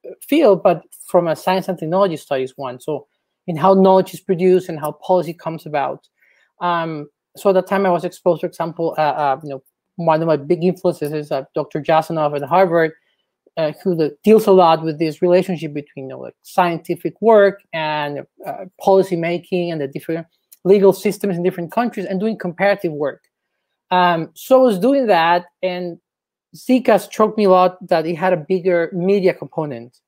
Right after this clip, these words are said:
compared to dengue. Right? The images of kids with microcephaly,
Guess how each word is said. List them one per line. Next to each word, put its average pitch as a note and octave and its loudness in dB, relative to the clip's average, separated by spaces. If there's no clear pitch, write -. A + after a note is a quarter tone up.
compared D#3 -10
to D#3+ -10
dengue. D3 -6
Right? F#3 2
The F3+ 2
images G3+ 2
of D#3 -18
kids F#3 0
with F#3 0
microcephaly, G3+ -2